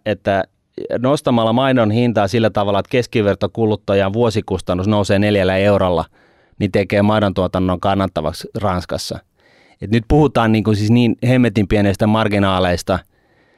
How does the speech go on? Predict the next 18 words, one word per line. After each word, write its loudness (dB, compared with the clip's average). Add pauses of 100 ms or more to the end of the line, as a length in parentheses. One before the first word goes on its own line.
(200)
että -2
tota, -2
jos, 0
jos 0
täällä, 2
niin 0
kun, -2
ruokaketjussa, 0 (120)
öö, -2 (1080)
tukkurit, 0
niin, 2
niin -2
jos -2
niistä 2
löytyy 2 (1160)
vähänkään 0
isänmaallista 0
verta 0